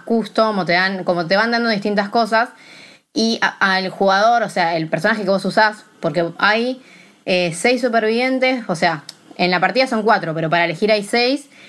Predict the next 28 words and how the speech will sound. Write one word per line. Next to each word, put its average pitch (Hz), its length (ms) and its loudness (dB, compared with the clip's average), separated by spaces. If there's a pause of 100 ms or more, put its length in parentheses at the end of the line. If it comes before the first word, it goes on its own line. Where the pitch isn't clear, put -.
(120)
y 196 140 2
después 214 360 0
está 208 360 2
la 196 120 0
Mastermind. 160 600 -2 (420)
Vos 240 220 2
a 233 60 2
medida 233 360 0
que 175 100 0
leveleás 202 760 0
a 170 140 2
este, 170 540 0
mm, 151 340 -4 (300)
personaje, 226 640 0 (280)
vas 220 200 4
desbloqueando 214 640 0 (200)
slots 262 560 0 (100)
de 175 80 2
habilidad, 196 640 0
que 180 100 -2
las 170 160 -2
habilidades 190 320 0
pueden 185 240 -2
ser 165 260 -2 (400)
activas, 214 640 0
como 170 180 -2
por 170 140 0
ejemplo 190 420 0